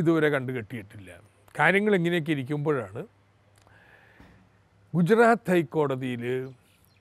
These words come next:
കേരള ഹൈക്കോടതിയിൽ നിന്ന് വ്യത്യസ്തമായൊരു വിധി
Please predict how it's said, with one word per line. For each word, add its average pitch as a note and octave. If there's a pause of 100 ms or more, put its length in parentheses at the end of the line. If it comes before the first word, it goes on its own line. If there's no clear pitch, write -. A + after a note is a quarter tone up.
(1080)
കേരള G#3 (100)
ഹൈക്കോടതിയിൽ E3+
നിന്ന് D3+
വ്യത്യസ്തമായൊരു D3+
വിധി C3+